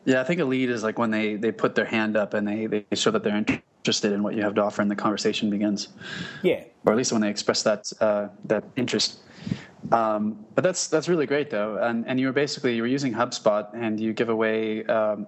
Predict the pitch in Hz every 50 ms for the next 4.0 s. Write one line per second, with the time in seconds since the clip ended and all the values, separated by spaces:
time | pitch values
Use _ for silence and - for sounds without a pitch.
0 | - - - 110 - - 143 139 131 113 104 98 104 107 117 - - - - -
1 | - - 185 175 147 110 95 - - _ _ - _ _ _ _ _ _ _ _
2 | _ _ _ _ - - 123 113 - - 104 104 113 - - - - _ _ _
3 | _ - - - - 131 127 123 123 123 123 123 _ _ _ - 123 127 127